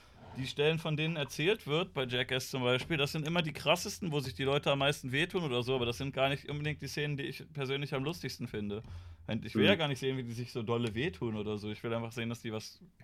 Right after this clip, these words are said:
Speaker 1: Verrücktes machen, was mich irgendwie
Speaker 2: Ja.
Speaker 1: überrascht hat oder so.
Speaker 2: Also mich hat bei Jackass immer ein bisschen abgestoßen, diese widerlichen Sachen, wenn,
Speaker 1: Ja.
Speaker 2: wenn er ein Kotze-Omelett macht und so. Auch da finde ich die Idee witzig, haha, ich mache ein Kotze-Omelett.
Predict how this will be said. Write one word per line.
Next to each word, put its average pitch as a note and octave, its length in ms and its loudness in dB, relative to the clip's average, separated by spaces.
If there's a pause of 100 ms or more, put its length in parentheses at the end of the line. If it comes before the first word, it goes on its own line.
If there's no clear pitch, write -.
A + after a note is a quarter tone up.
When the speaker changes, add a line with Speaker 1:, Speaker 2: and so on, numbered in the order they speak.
(200)
Speaker 1:
Verrücktes A#2+ 500 -6
machen, G2+ 280 -4
was G2+ 140 -10
mich - 140 -10
irgendwie A2+ 200 -2
Speaker 2:
Ja. A2+ 40 0
Speaker 1:
überrascht A#2 460 6
hat G2 140 -6
oder G2 220 -6
so. G2 140 -8 (560)
Speaker 2:
Also A#2+ 180 6
mich C#3 140 10
hat D#3 120 10
bei C3+ 140 10
Jackass C#3 360 10
immer C#3 180 10
ein B2 80 8
bisschen B2+ 220 6
abgestoßen, B2 500 8
diese A2 240 10
widerlichen A2 440 8
Sachen, G#2 300 6
wenn, G#2+ 180 8
Speaker 1:
Ja. B2 180 6
Speaker 2:
wenn A#2 120 8
er A#2 60 6
ein A2 100 4
Kotze-Omelett A2 680 6
macht G#2 240 6
und G#2 120 4
so. G#2+ 180 6
Auch B2+ 160 8
da C#3 320 8 (180)
finde D#3+ 260 8
ich D#3 120 6
die D#3+ 120 6
Idee C#3+ 300 10
witzig, E3 420 10
haha, C#3 300 10
ich C#3 100 4
mache C3+ 140 8
ein B2 60 6
Kotze-Omelett. B2 680 8